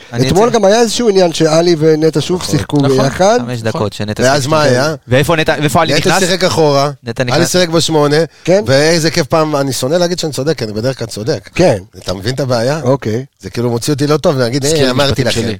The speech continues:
Speaker 2: אוקיי.
Speaker 3: באמת, אבל נ-, מה אמרתי לכם לפני ההכנה למשחק, לדרבי?
Speaker 2: כן.
Speaker 3: שים חוסה מאחורה, שים את עלי טיפה מקדימה,
Speaker 4: ואת
Speaker 3: והנה,
Speaker 4: נטע.
Speaker 3: אז כי זה לא יעבוד עם נטע כשמונה ועלי כשש.
Speaker 4: ברור. נכון.
Speaker 2: לא יעבוד.
Speaker 4: אבל,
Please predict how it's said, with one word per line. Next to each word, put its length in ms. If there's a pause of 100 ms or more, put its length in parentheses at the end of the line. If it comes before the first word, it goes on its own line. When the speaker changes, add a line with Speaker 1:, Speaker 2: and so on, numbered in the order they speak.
(140)
Speaker 2:
אוקיי. 400 (100)
Speaker 3:
באמת, 340
אבל 180
נ-, 220
מה 160
אמרתי 220
לכם 180
לפני 240
ההכנה 720
למשחק, 1700
לדרבי? 460 (220)
Speaker 2:
כן. 180 (1000)
Speaker 3:
שים 260
חוסה 340
מאחורה, 520 (320)
שים 220
את 120
עלי 180
טיפה 300
מקדימה, 540 (520)
Speaker 4:
ואת 100
Speaker 3:
והנה, 180
Speaker 4:
נטע. 100
Speaker 3:
אז 100
כי 120
זה 140
לא 80
יעבוד 320
עם 140
נטע 300
כשמונה 460
ועלי 300
כשש. 480
Speaker 4:
ברור. 220 (720)
נכון. 240 (440)
Speaker 2:
לא 120
יעבוד. 200
Speaker 4:
אבל, 320